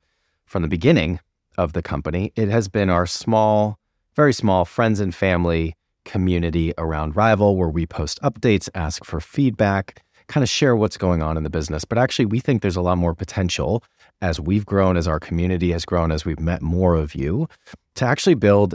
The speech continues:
and scale a proper community within Rival Amp. So what Rival Amp is gonna be is it's gonna be a community for challenger marketers on WhatsApp. We're gonna share ideas and observations from the challenger marketing world that we see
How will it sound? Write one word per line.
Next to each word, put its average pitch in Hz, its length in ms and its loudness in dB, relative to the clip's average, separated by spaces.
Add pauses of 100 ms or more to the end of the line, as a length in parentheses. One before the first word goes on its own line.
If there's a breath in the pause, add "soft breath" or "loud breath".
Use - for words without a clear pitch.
and 95 140 0
scale 90 300 2
a 87 60 2
proper 87 380 0
community 82 560 -2
within 80 300 -2
Rival 76 400 -4
Amp. 80 280 -6
So 80 480 0 (760 loud breath)
what 120 300 2
Rival 127 320 4
Amp 82 300 -2 (100)
is 92 140 -2
gonna 82 200 -2
be 71 300 -6 (360)
is 101 100 -2
it's 101 120 -4
gonna 139 140 2
be 147 100 4
a 139 60 4
community 104 520 2
for - 140 -6
challenger 82 440 0
marketers 76 460 -4 (100)
on 78 360 -4
WhatsApp. 78 580 -6
We're 87 100 -4
gonna 104 160 0
share 101 260 0
ideas 117 380 0
and 127 80 0
observations 92 640 0
from 85 140 -2
the 76 60 -2
challenger 90 400 -2
marketing 85 380 -2
world 80 220 0
that 78 120 -4
we 131 140 0
see 185 340 -2